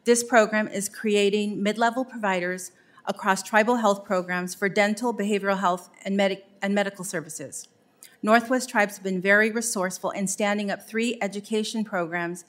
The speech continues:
and a chap certification board with minimal I H S funds. We now need additional funding to maintain and grow this program in the Northwest.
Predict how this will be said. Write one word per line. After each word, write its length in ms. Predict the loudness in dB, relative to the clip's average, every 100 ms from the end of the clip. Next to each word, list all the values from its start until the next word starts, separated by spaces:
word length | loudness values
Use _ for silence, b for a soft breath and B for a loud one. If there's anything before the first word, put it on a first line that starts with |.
| b b b b
and 220 | 4 4 4
a 60 |
chap 300 | 0 0 -2
certification 800 | -2 -6 -4 -4 0 0 0 -2
board 320 | -2 -2 -4 -10 -4
with 180 | -2 2
minimal 440 | 2 2 2 0
I 160 | 0 0
H 200 | -2 -2
S 200 | -4 -4
funds. 460 | -8 -8 -8 -12 -18 b b b
We 100 | 0
now 260 | 4 8 8
need 220 | 6 4
additional 460 | 2 0 -2 -2 -2
funding 380 | 0 -2 -2 -6
to 180 | -4
maintain 480 | -2 -2 -2 -2 -2
and 140 | -2 2
grow 200 | 2 2
this 180 | 0
program 380 | -4 -4 -4 -2
in 140 | -2 -4
the 80 |
Northwest. 760 | -4 -4 -6 -4 -4 -4 -10 -14